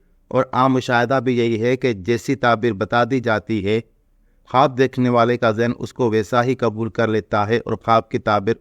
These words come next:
उस ही के मुताबिक जाहिर हो जाती है। ख्वाब देखने के बाद ख्वाब की ताबीर मालूम करने के लिए आदमी का शऊर खाली ब्लैंक होता है और जैसे ताबीर दी जाती है वो शऊरी तौर पर उसे बिला चूं चरा कबूल कर लेता है,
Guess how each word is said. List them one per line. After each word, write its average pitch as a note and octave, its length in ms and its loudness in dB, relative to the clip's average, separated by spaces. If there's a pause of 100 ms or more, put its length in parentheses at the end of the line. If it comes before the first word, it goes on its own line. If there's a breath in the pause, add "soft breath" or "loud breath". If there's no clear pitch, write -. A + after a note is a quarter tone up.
(140)
उस C#3 220 -6
ही A#2+ 220 -2
के B2+ 120 -4
मुताबिक G#2 520 -2
जाहिर G2+ 320 0
हो G#2+ 200 -4
जाती F#2+ 400 -2
है। E2+ 160 -6 (800)
ख्वाब C#3 300 2
देखने D3 340 2
के C3+ 140 0
बाद C3+ 320 0
ख्वाब B2 260 0
की C#3+ 80 -2
ताबीर B2 380 2
मालूम B2+ 360 0
करने A#2+ 340 -2
के A#2 140 -4
लिए B2 140 0 (120)
आदमी A#2 360 0
का A#2+ 180 0
शऊर A#2 380 -2
खाली A2+ 280 2
ब्लैंक A2+ 400 0
होता G#2+ 340 0
है A2 120 0
और - 160 -4
जैसे A2+ 360 -2
ताबीर G#2+ 380 0
दी B2 160 -4
जाती A2+ 420 -2
है A2+ 100 0
वो A#2+ 160 0
शऊरी A#2+ 380 0
तौर A2+ 260 0
पर - 160 -4
उसे A2+ 300 -4
बिला A#2 720 -2
चूं C3+ 420 -2
चरा A2 320 0
कबूल A2 340 -2
कर G#2+ 200 -2
लेता G2+ 340 -2
है, F#2 220 -6